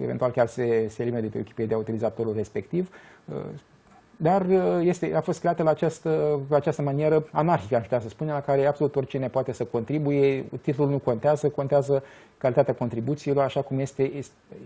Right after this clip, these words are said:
estimată de cei din jur. În această ca-, cauză, Wikipedia engleză este într-adevăr foarte avansată.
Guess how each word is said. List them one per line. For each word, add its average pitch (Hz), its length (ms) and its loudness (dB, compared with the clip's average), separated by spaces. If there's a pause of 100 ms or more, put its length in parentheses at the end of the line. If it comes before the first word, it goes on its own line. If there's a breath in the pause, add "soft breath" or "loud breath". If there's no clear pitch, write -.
estimată 139 520 0
de 135 260 4
cei 131 240 0
din 123 200 0
jur. 107 200 -2 (360 loud breath)
În 143 80 -4
această 143 320 0
ca-, 139 240 2
cauză, 131 500 2
Wikipedia 123 520 0
engleză 117 360 0
este 110 120 -2
într-adevăr 117 340 0
foarte 120 240 0
avansată. 147 560 -2